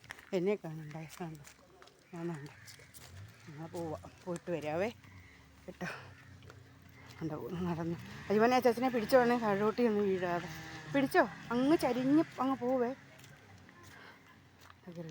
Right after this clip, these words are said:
പോന്നുണ്ട്. ആ, ആ, പോയി കഴിഞ്ഞാൽ പോയതാ അജുമോനെ. ഇപ്പുറത്തെ സൈഡിൽ നീ നിൽക്ക്.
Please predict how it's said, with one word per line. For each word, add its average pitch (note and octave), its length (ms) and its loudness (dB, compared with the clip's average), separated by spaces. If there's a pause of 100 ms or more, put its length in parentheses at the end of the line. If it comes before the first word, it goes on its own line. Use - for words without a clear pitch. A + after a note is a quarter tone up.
പോന്നുണ്ട്. D#3+ 440 -2 (440)
ആ, G#3+ 40 6 (160)
ആ, - 20 12 (1400)
പോയി C4 280 4
കഴിഞ്ഞാൽ E4 400 8
പോയതാ C4 400 6
അജുമോനെ. G3+ 400 2
ഇപ്പുറത്തെ B3+ 300 -2
സൈഡിൽ C4 320 2
നീ B3 40 0 (100)
നിൽക്ക്. G3+ 260 -4